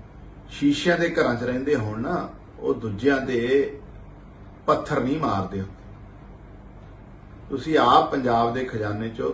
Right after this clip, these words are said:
ਤਨਖਾਹਾਂ ਵੀ, ਤਮਾਮ ਸੁਵਿਧਾਵਾਂ ਵੀ ਲੈਂਦੇ ਰਹੇ ਹੋ।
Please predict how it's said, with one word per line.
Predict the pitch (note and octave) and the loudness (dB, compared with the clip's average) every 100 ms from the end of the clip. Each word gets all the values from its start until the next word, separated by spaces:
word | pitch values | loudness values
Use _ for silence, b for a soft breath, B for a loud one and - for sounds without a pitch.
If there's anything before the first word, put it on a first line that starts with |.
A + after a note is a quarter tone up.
| - | -6
ਤਨਖਾਹਾਂ | G#2+ G2+ A2 A2+ C#3+ D3 | -10 -10 -6 -2 -2 -2
ਵੀ, | C#3+ C#3+ D3 - - - - - - - - - | -2 -4 -6 -14 -18 -20 -20 -20 -20 -20 -16 -8
ਤਮਾਮ | A#2+ A#2 B2 C3+ | -2 2 2 2
ਸੁਵਿਧਾਵਾਂ | - B2 A#2 G2+ G2+ A#2+ | -2 -2 0 0 0 0
ਵੀ | C#3+ | -2
ਲੈਂਦੇ | A2 G2 F#2+ A2 | -2 -2 0 0
ਰਹੇ | A#2 A#2+ | 0 0
ਹੋ। | G#2+ | -4